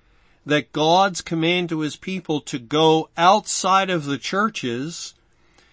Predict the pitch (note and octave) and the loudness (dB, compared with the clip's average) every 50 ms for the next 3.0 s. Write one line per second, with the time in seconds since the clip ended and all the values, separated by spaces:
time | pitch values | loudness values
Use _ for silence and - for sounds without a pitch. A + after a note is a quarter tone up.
0 | _ _ - C#3+ D3 D3 C#3+ C#3 C3+ C3+ C3 B2+ B2+ - - - D#3 C#3+ C3+ B2+ | _ _ -10 -6 -4 -2 -2 -2 -2 -4 -4 -6 -8 -12 -8 -4 -2 -2 -2 -2
1 | C3 C#3+ E3+ G3 G#3+ A3+ A#3+ A3+ G3 D#3 D#3+ - - - E3+ D#3+ D#3 D3 C3+ C#3 | -2 -4 -2 0 0 0 0 0 -2 -2 -4 -4 -4 0 0 0 0 0 -2 -4
2 | C#3+ C3+ C#3+ E3+ F#3 G3 F3 - - C3 A#2+ A#2+ B2 C3+ D3+ D3 - - - | -4 -2 -2 -2 -2 -4 -4 -6 -6 -6 -6 -8 -8 -10 -10 -10 -12 -14 -14